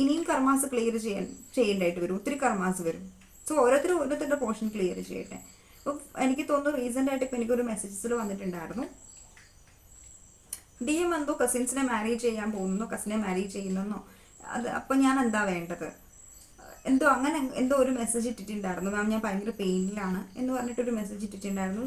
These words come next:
സീ, ആ ഒരു വ്യക്തി ഓപ്പോസിറ്റ് നിൽക്കുന്ന നിങ്ങളുടെ പാ-, ആ ഒരു, ഒരു വ്യക്തിനെ മാരേജ് ചെയ്ത് തേർഡ് പേഴ്സണെ മാരേജ് ചെയ്യുകയാണ്. But still ആ ഒരു വ്യക്തി നിങ്ങളുടെ ട്വിൻ ഫ്ലെയിം ആണ് എന്നുണ്ടെങ്കിൽ നിങ്ങൾക്കൊന്നും ചെയ്യാനില്ല അവിടെ. നിങ്ങൾ എന്തൊക്കെ, അത് നിങ്ങളുടെ കോൺട്രാക്റ്റ് ആണ്,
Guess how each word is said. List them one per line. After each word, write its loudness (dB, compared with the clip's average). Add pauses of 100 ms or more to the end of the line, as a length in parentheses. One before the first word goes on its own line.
സീ, -4 (300)
ആ 0
ഒരു -4
വ്യക്തി -4 (100)
ഓപ്പോസിറ്റ് -2
നിൽക്കുന്ന -4
നിങ്ങളുടെ -4
പാ-, -6 (160)
ആ -2
ഒരു, -4 (520)
ഒരു 4
വ്യക്തിനെ -2
മാരേജ് -4
ചെയ്ത് -6
തേർഡ് -4
പേഴ്സണെ -4
മാരേജ് -4
ചെയ്യുകയാണ്. -4 (180)
But -4
still -2
ആ -2
ഒരു -2
വ്യക്തി -8
നിങ്ങളുടെ -6
ട്വിൻ -4
ഫ്ലെയിം -6 (120)
ആണ് -4 (120)
എന്നുണ്ടെങ്കിൽ -6 (640)
നിങ്ങൾക്കൊന്നും 2
ചെയ്യാനില്ല 0
അവിടെ. -4 (560)
നിങ്ങൾ 2
എന്തൊക്കെ, 2
അത് -2 (100)
നിങ്ങളുടെ -2
കോൺട്രാക്റ്റ് 0
ആണ്, -2